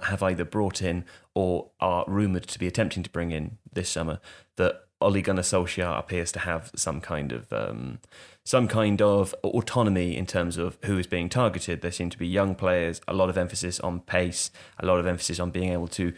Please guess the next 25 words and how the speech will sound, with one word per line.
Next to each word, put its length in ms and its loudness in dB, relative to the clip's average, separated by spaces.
grow 280 6
into 340 2
a 60 2
team 400 -2
together. 640 -2
That's 160 2
clearly, 580 0
although 240 6
it 80 0
might 220 2
be 60 -6
coming 260 -4
from 260 -2
Ed 160 -4
Woodward, 280 -2
but 80 -6
it 80 -4
seems 340 2
that 160 0
there's 200 2
a 140 0
philosophical 640 0
approach 320 -2
there 200 2
which 320 -6